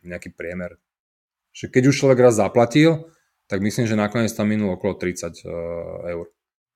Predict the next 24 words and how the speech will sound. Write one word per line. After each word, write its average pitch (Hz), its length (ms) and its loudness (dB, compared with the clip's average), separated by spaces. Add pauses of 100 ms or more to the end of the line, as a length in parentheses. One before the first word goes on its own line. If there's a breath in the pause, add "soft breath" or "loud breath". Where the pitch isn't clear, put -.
(180)
Že 107 160 -2
ako 117 140 0
náhle 117 200 2
sa 113 160 0
raz 110 460 2
chytil, 120 520 2
tak, 101 300 -4
eh, 92 760 -8
tak - 160 -4
priemer 98 560 0
týchto 95 220 -8
ľudí 98 220 -4
platiacich 92 440 -6
bol 87 200 -10
okolo 90 160 -18
tridsať 92 260 -14
ečky. 117 360 -12 (500)
Ale 92 440 -4
nákup, 110 560 0
eh, 98 280 -4
nákup 98 420 -4
akože 98 320 -4
akékoľvek 98 1000 -2
hrá-, 92 340 -6